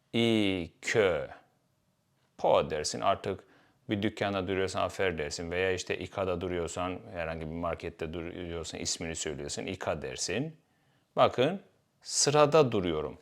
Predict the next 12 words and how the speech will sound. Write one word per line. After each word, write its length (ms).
ama 260
stelleri 680
seçtim. 480
Çünkü 320
bir 60
hareket 440
ederek 760
burada 560
ne 80
yapıyor? 580
Sırada 560
duruyor. 280